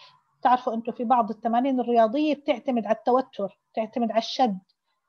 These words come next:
العضلي، م-، ال-، المفصل ما بيتحرك، العضلة هي اللي بتنشد.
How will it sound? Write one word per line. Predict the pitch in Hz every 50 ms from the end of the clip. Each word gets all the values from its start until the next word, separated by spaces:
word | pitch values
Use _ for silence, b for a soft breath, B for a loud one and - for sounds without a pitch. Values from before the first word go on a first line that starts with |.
| _ _ _ -
العضلي، | 214 214 254 240 262 254 247 254 247
م-، | 247 233 220 220 220 220 220
ال-، | 214 208 208
المفصل | 202 214 202 208 247 262 - - 247 226
ما | 254 254
بيتحرك، | 269 262 - - 233 196 185 175 170 - _ _ -
العضلة | - 214 240 220 247 226 220
هي | 247 302 262
اللي | 220 214
بتنشد. | - - 214 196 185 - 196 175